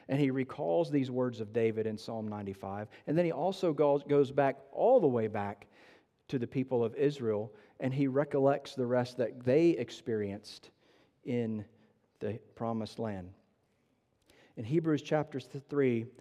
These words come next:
quotes from Psalm ninety-five, and he says, "Today, if you hear his," God's voice, "do not harden your hearts as in the rebellion." Again, referring back to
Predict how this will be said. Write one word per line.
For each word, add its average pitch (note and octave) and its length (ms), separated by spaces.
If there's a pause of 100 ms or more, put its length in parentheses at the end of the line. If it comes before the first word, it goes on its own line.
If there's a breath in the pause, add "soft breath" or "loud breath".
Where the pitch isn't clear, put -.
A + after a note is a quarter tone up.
(240 loud breath)
quotes F3 460
from C3 360 (160)
Psalm C3 440
ninety-five, A#2 760 (560 soft breath)
and C3 80
he B2+ 60
says, B2+ 200
"Today, D3+ 520
if C#3+ 140
you C#3+ 100
hear D#3 280
his," C#3 540 (160)
God's B2+ 400
voice, A#2 420
"do D3 140
not D3+ 160
harden C#3+ 320
your D3 80
hearts A#2+ 320
as B2 120
in B2 60
the A#2+ 80
rebellion." B2 520
Again, A2+ 460 (480 loud breath)
referring B2+ 480
back C3 300
to C3 340